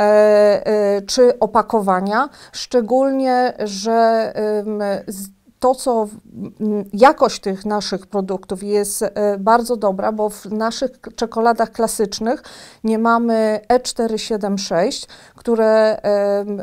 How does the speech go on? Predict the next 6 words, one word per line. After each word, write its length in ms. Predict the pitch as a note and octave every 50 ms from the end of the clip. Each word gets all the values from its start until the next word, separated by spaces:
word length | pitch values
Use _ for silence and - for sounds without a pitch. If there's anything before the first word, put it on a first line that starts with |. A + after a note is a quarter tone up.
| -
zostało 760 | A3 F#3+ G#3+ G#3+ - - A#3 G#3+ G#3+ A3 G#3+ G#3 G#3+ G#3+ - -
wyeliminowane 1160 | - G3 G3+ B3 A#3+ A3+ A3+ G#3+ G#3+ G#3+ G#3+ G#3+ G#3 F#3+ G#3+ G#3+ G#3+ G#3+ G#3+ G#3+ G3+ G3+ G3+ G3+
z 80 | F#3+ G#3+
receptury. 760 | A3 A#3 A3+ A3+ A3+ G3+ G3+ - - F#3 F3 F3+ G3 A3+ B3+ - - - - - _
E, 380 | - - G#3 G#3 G#3 G3+ - G3+
wanilinę, 880 | F#3+ A3+ B3 B3+ B3+ C4 C4 B3 A#3 A3 G3+ F#3+ F#3+ F#3+ G3+ A#3+ C4